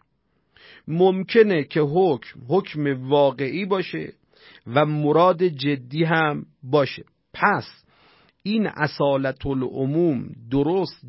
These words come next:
جاری می‌شه، ولی این که می‌گیم جاری می‌شه نتیجهش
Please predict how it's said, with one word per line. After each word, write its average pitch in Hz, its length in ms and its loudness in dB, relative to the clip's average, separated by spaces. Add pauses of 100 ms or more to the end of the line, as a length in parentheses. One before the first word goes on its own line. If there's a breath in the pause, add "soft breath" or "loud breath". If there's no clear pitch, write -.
(140)
جاری 131 460 2
می‌شه، 180 640 -4 (920 soft breath)
ولی 170 720 0 (300)
این 156 220 2
که 151 180 0
می‌گیم 147 540 2
جاری 143 640 2
می‌شه 175 720 0
نتیجهش 151 1040 -2